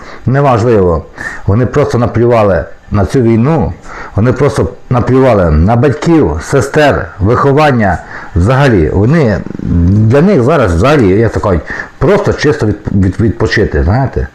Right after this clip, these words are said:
Про що вони думають? Блядь, невже ж в Хмельницькій області на російській мові говорять?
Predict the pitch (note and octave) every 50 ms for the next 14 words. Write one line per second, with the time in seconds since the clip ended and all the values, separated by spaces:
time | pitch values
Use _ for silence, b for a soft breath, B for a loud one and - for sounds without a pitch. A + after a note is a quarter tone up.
0 | _ - - - - - - - - - B B B B B B B B B B
1 | B B - C3 - - F#3 E3+ D3+ C#3 C#3+ C3 A2 G#2+ C#3+ C3 G#2+ F#2+ E2+ D2
2 | C2+ B1+ - - - - - - - - - - - - - - - - - -
3 | - - - - - B B B B B B B B B B B B - G2 C3
4 | E3 C#3+ G2+ A2 B2+ C#3 D3 F3 F#3+ B3 A#3+ D#3+ - - B B B B B B
5 | B B B B - - C#3+ E3 G3 G#3+ F#3 - - - E3+ - - F#3 G#3 G#3+
6 | E3+ E3+ B2+ - - G#2+ G2 B2 C3+ D3 - - G3+ F#3 F#3+ - E3+ D#3+ F3 F#3+
7 | F3+ C#3+ C3 A#2+ B2 C3+ C#3+ D#3 D#3 A#2 F2 - - -